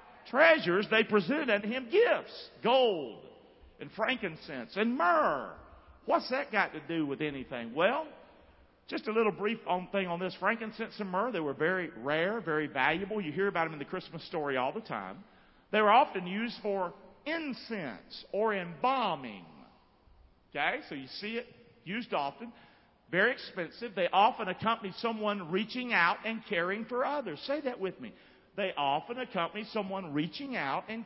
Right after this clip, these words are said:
caring for other, mm, clue, clue. If I'm gonna experience God's love,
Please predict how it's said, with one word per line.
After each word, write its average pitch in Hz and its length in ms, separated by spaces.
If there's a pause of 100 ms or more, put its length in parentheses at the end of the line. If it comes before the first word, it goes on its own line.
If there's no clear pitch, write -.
(120)
caring 170 540
for 160 420 (480)
other, 175 640
mm, 247 640
clue, 254 600
clue. 240 460
If 214 100
I'm 220 120
gonna 233 140
experience 240 440
God's 247 240
love, 240 300